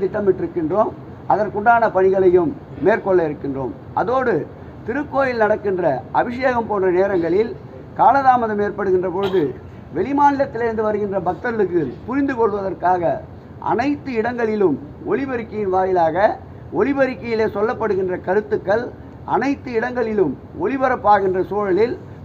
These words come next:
ஒரு நல்ல சிஸ்டத்தை, ஒலி ஒளி அமைப்பை ஏற்படுத்த அருமை அண்ணன் அவர்கள் நே-, வழிகாட்டியிருக்கின்றார். அதையும் ஏற்படுத்த இருக்கின்றோம். கோயிலை சுற்றி அதிக இடங்களில் எல் இ டி திரைகளை அமைக்க உத்தேசித்திருக்கின்றோம்.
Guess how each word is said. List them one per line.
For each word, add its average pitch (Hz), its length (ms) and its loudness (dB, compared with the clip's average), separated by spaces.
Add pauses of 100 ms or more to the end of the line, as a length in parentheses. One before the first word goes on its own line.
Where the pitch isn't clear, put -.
ஒரு 185 180 2
நல்ல 262 360 4
சிஸ்டத்தை, 214 480 -2 (420)
ஒலி 254 220 -2
ஒளி 214 180 4 (400)
அமைப்பை 190 380 0 (480)
ஏற்படுத்த 190 540 0 (280)
அருமை 202 300 4
அண்ணன் 185 260 4
அவர்கள் 190 300 0 (400)
நே-, 190 240 6
வழிகாட்டியிருக்கின்றார். 180 1000 2 (400)
அதையும் 233 380 0
ஏற்படுத்த 185 420 -2
இருக்கின்றோம். 175 500 -2 (400)
கோயிலை 262 340 4 (120)
சுற்றி 226 320 -2 (800)
அதிக 277 220 4 (120)
இடங்களில் 202 440 2 (420)
எல் 254 160 0
இ - 80 2
டி 262 60 -4 (100)
திரைகளை 208 400 0
அமைக்க 190 240 0 (380)
உத்தேசித்திருக்கின்றோம். 175 960 0